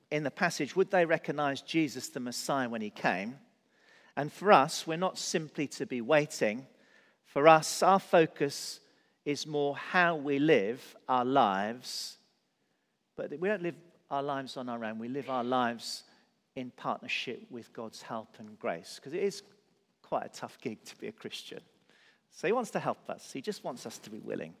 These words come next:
Okay, so focus. The second, uh, question of faith, and I'm using this as just a little bit of a, a prompt.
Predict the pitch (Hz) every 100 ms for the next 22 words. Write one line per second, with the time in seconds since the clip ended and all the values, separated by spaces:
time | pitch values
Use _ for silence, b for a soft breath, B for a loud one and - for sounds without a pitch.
0 | _ b b 160 - - 120 - 131 -
1 | - 202 - 101 - - - _ B B
2 | B B - 180 294 294 247 180 151 B
3 | B B B 175 185 226 220 - 202 180
4 | 160 - - - 165 - - 156 254 254
5 | - - - _ _ _ _ _ _ _
6 | _ _ - 143 143 143 143 135 135 135
7 | 143 - - - b b b b b 123
8 | 131 - 143 139 156 135 147 139 127 127
9 | 120 - b b b b b b b _
10 | _ - - - 165 180 180 -